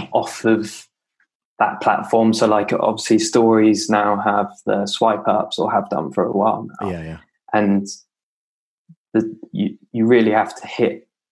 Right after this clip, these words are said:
Speaker 1: the nail on the head with the content to get people off of sc-, stories.
Speaker 2: That's
Speaker 1: 'Cause, you know,
Speaker 2: true.
Speaker 1: when you, you know, when you're scrolling through stories, you're, like, clicking, skipping, whatever.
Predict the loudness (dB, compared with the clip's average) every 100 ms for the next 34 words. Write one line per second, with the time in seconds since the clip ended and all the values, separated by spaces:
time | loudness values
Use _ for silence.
0 | _ -2 2 4 4 2 0 -2 0 0
1 | 0 -6 -6 -2 -2 -2 -2 -4 -4 -2
2 | -2 -2 -4 -4 -4 -2 -4 -4 -10 -8
3 | -6 -6 -6 -4 -2 -2 -6 -8 -14 _
4 | -16 -2 2 4 4 4 0 -2 -4 0
5 | 4 4 2 2 2 2 0 -2 0 2
6 | 4 2 2 0 -2 -2 -4 0 0 0
7 | 0 -4 -8 -2 -2 0 0 0 0 -2
8 | 0 0 -2 -2 -4